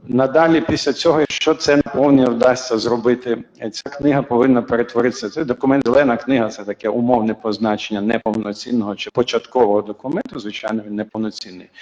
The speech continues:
має перетворитися в білу книгу, кінцевий документ, який буде трансформовано на зелена книга після публічного обговорення. Сьогоднішній день, е, можна сказати, певною преамбулою до цього обговорення в нашій службі. В кінцевому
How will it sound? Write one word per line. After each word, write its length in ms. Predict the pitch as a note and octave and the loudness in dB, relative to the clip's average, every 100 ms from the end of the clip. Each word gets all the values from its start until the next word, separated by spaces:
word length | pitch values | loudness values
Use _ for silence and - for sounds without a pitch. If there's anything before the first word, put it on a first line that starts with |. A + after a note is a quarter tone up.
| - | -10
має 200 | A#2+ B2 | -2 0
перетворитися 640 | B2 A#2+ A#2 A#2+ B2 - A2+ | 0 0 0 0 -2 0 -6
в 80 | G#2+ | 0
білу 300 | C#3+ D#3+ C#3 | 2 4 2
книгу, 460 | - A#2+ A2+ G#2 - - | 2 0 2 -2 -6 -8
кінцевий 480 | A#2+ A2+ - B2+ A#2+ | -2 -2 2 2 2
документ, 540 | A2+ - C3 D3+ F3 F#3 | 0 0 2 2 0 -2
який 260 | E3 B2 | -4 -4
буде 220 | A2 A2+ | 0 0
трансформовано 640 | A2+ A2+ G#2 A#2 A2+ A2 A2+ | 0 -4 -8 -4 -2 -2 -4
на 100 | G#2+ | -2
зелена 360 | A2+ B2 A#2 | -2 0 0
книга 300 | G#2+ C#3+ C3 | -2 0 0
після 300 | B2+ A#2+ - | 0 -2 -4
публічного 480 | - A2 B2+ B2+ A2+ | -8 0 0 0 -4
обговорення. 460 | A2 A#2+ G#2+ G2 F#2+ | 0 2 2 0 -4
Сьогоднішній 520 | - A2+ - A#2+ G#2+ | -2 -4 -2 -4 -2
день, 300 | B2+ C3 C3 - - - _ | 0 0 -4 -12 -20 -20 _
е, 120 | A2 | -6
можна 340 | A2 B2+ A2+ A#2 | 0 0 0 -2
сказати, 540 | - A2+ B2 A#2+ A#2 | -2 0 0 0 -2
певною 500 | - - A#2+ B2+ A#2+ | -6 -2 0 2 2
преамбулою 680 | A#2 C3 - A2+ G#2+ A2 A2 | 0 -2 0 0 2 2 2
до 100 | A2+ | -2
цього 280 | - A#2 A2+ | -2 0 0
обговорення 560 | A2 A2+ B2+ C3+ C3 | -2 -2 0 2 2
в 140 | A2+ G#2+ | 2 2
нашій 420 | A#2 G#2+ - G#2+ | 2 0 -4 -8
службі. 500 | - G#2 F#2 - D#2+ - - - _ | -10 -10 -12 -16 -20 -20 -20 -20 _
В 60 | |
кінцевому 520 | - - - D#3+ E3 | -20 -6 -2 2 2